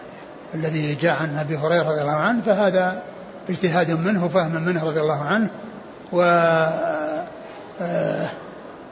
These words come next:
آه، وليس مرفوعا للرسول عليه الصلاة والسلام،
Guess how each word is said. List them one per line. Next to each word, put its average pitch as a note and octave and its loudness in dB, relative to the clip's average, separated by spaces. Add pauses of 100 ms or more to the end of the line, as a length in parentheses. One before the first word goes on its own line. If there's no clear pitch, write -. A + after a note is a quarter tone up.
(280)
آه، - -6
وليس G3 8
مرفوعا E3+ 2
للرسول E3 2
عليه D3+ 2
الصلاة C#3+ -6
والسلام، C#3 -6